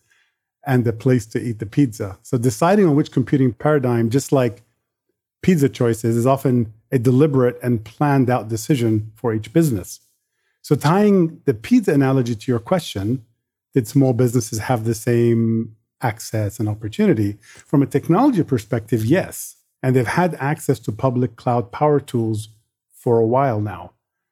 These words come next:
However, from an organizational readiness perspective, it's mixed. Those businesses who started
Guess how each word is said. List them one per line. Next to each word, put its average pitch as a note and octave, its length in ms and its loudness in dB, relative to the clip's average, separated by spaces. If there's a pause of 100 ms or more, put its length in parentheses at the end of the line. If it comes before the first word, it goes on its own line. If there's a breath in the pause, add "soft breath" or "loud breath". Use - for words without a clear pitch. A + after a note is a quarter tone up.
(280)
However, C#3 280 2
from B2+ 220 0
an C3 80 -2
organizational B2+ 880 2
readiness D3 560 2
perspective, A2 800 -4
it's A#2 180 -4
mixed. - 540 -2 (680)
Those D#3 220 4
businesses B2 920 0 (600)
who B2 100 2
started C3+ 600 0